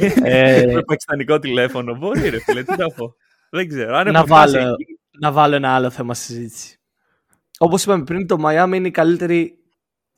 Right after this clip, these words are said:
Speaker 1: shooting ομάδα στο τρίποντο στα φετινά play-off.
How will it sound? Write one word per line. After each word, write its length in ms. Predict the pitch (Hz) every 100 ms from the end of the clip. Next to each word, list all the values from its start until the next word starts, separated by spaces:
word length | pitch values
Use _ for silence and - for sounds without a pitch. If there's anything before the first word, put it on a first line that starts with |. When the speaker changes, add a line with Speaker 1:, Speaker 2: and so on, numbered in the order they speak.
| _ -
Speaker 1:
shooting 320 | - 160 151 139
ομάδα 320 | 135 143 139
στο 120 | 135
τρίποντο 320 | 127 139 139
στα 120 | 127
φετινά 320 | 127 117 131 131
play-off. 380 | 127 120 101 -